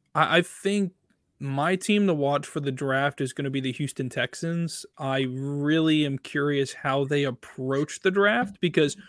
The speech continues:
for the first time in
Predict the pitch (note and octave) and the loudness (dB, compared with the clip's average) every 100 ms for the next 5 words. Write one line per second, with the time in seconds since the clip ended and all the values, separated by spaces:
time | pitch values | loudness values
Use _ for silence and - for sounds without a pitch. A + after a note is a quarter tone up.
0 | - - F3 E3 - - G3 G#3+ - G#3 | -20 -2 2 4 2 2 0 0 2 2
1 | F3+ D3 D#3 F3+ _ _ _ _ _ _ | 4 2 -2 -8 _ _ _ _ _ _
2 | D3+ D3+ D3 C#3+ C#3 | 0 2 0 -2 -4